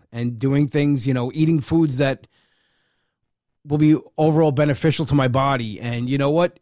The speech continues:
<sighs> Yeah, it's great to have an indulgence and, and to do that. But I look at it as, like, if I keep, for me, I'm, I'm talking about myself here, those indulgences for myself, they, that's just one thing. It turns into, uh, a couple of days or two days or three days. And that's me. That's my own thing.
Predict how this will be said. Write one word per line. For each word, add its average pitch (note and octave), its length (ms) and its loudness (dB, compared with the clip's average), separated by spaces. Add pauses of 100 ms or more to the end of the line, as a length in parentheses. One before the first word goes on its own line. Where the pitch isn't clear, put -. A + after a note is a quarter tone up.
<sighs> - 100 -12 (1700)
Yeah, A3 180 2
it's A#2 140 -4
great D#3+ 260 0
to D3 60 0
have D3 260 0
an C#3 60 0
indulgence B2+ 600 -4
and, A2+ 180 -6
and A2+ 280 -6
to A2 60 -16
do C3 200 -2
that. A2 240 -4
But A2+ 200 -6 (840)
I D#3 140 0
look F#3+ 200 0
at D3+ 200 0
it C3 100 -2
as, C3 240 -2
like, B2 240 -2
if - 200 -10
I B2+ 100 2
keep, - 340 -2
for C#3+ 140 0
me, F3+ 280 4
I'm, C3+ 160 0
I'm A#2+ 140 -2
talking C#3+ 240 -2
about C#3 140 0
myself B2 420 0
here, A2+ 240 -4
those C3 240 -2
indulgences C3+ 640 0
for B2 80 -6
myself, A2+ 540 -2 (1500)
they, D3+ 220 2
that's D3+ 280 -2
just C#3+ 140 -4
one C#3+ 180 2
thing. A#2+ 280 0
It A2 120 -8
turns C#3 280 -2
into, B2+ 600 -2
uh, A2 240 -8
a G#2+ 60 -10
couple D3+ 260 -4
of A#2 100 -4
days A2+ 300 -4
or E2 80 -16
two D3+ 180 -2
days A2 220 -2
or G#2+ 60 -12
three B2+ 240 -2
days. F#2+ 180 -6
And G2+ 80 -8
that's B2+ 220 -4
me. C3+ 180 2
That's A2+ 220 -6
my B2 180 2
own G#2 180 -2
thing. - 300 -16